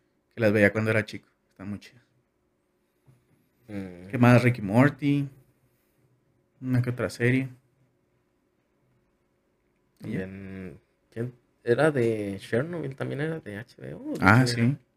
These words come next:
Speaker 2: ¿Qué tal está
Speaker 1: Chernobyl.
Speaker 2: esa serie? ¿Ya la viste? Son que H-
Speaker 1: Me platicaron de ella, pero no la vi.
Speaker 2: Pues ahí cuando la veas me platicas a ver qué tal está.
Speaker 1: <laughs> Dicen que está chida, si te interesa ese.
Speaker 2: Y ahorita está en Ucrania esa cosa.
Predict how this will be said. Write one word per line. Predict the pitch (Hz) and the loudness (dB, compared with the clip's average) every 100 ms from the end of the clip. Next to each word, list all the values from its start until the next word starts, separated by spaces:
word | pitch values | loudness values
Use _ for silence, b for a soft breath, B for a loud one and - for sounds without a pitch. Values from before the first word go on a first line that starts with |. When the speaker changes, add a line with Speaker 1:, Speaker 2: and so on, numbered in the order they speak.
| _ _ - | _ _ -10
Speaker 2:
¿Qué | 113 | -2
tal | 110 | 0
está | 120 | 2
Speaker 1:
Chernobyl. | 127 | 0
Speaker 2:
esa | 104 104 | -2 -6
serie? | 104 101 95 _ _ _ _ _ _ _ | -12 -12 -14 _ _ _ _ _ _ _
¿Ya | 113 | 0
la | 110 | 4
viste? | 135 - 339 | 2 0 -8
Son | - 113 | -8 -10
que | - - _ _ - | -12 -20 _ _ -18
H- | 101 - 113 _ _ _ | -18 -18 -20 _ _ _
Speaker 1:
Me | - 127 - | -14 -8 4
platicaron | 117 107 131 160 | 6 8 8 10
de | 156 | 10
ella, | 160 | 8
pero | 160 131 | 6 6
no | 123 | 8
la | 117 | 6
vi. | 98 - _ _ _ _ _ _ _ _ _ | 2 -4 _ _ _ _ _ _ _ _ _
Speaker 2:
Pues | 110 | -14
ahí | 104 | -12
cuando | 101 113 113 | -10 -10 -8
la | 110 | -10
veas | 110 104 | -12 -12
me | 117 | -10
platicas | 113 92 90 101 | -10 -12 -14 -18
a | 98 | -18
ver | 95 | -16
qué | 98 | -14
tal | - - | -12 -14
está. | - - | -10 2
Speaker 1:
<laughs> | 127 120 | 2 6
Dicen | 120 202 | 6 8
que | 196 | 6
está | 165 151 | 4 4
chida, | 139 156 190 | 4 4 2
si | 180 123 | -4 2
te | 127 | 4
interesa | 123 117 120 156 | 6 8 6 4
ese. | 160 147 127 - _ _ _ _ _ _ _ _ _ _ _ _ - | -4 -8 -8 -16 _ _ _ _ _ _ _ _ _ _ _ _ -16
Speaker 2:
Y | |
ahorita | 113 98 101 | -14 -14 -14
está | - | -10
en | 98 | -12
Ucrania | - 85 104 | -10 -14 -12
esa | 101 113 | -12 -10
cosa. | - 208 - 302 | -6 -6 -6 -14